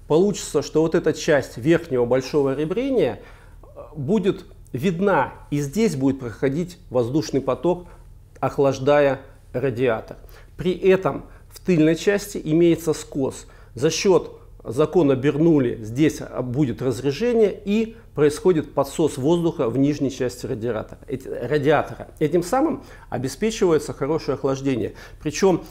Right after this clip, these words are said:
радиатор сделан с большим запасом. Э, даже при отсутствии воздушного потока, э, в условиях комнаты мы проводили из-, многочасовые измерения, температура радиатора не превышала пятидесяти пяти градусов. Это означает, что,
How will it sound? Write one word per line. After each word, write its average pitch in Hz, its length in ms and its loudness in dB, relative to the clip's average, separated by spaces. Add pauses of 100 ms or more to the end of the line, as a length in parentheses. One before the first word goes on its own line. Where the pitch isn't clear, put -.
радиатор 151 540 2
сделан 147 400 0
с 110 40 -6
большим 143 380 -2
запасом. 147 680 -2
Э, 120 260 -4
даже 135 340 2
при 151 260 -2
отсутствии 127 600 -2
воздушного 143 540 0
потока, 175 600 -2 (360)
э, 127 260 -2
в 131 440 4 (640)
условиях 147 600 2
комнаты 220 520 2 (260)
мы 160 160 4
проводили 139 540 2
из-, 120 180 0
многочасовые 139 880 0
измерения, 185 500 0
температура 147 640 -4
радиатора 143 560 -4
не 127 120 -4
превышала 135 540 -4
пятидесяти - 460 -12
пяти 120 260 -12
градусов. 120 480 -6 (320)
Это 123 220 -2
означает, 180 480 2
что, - 380 -2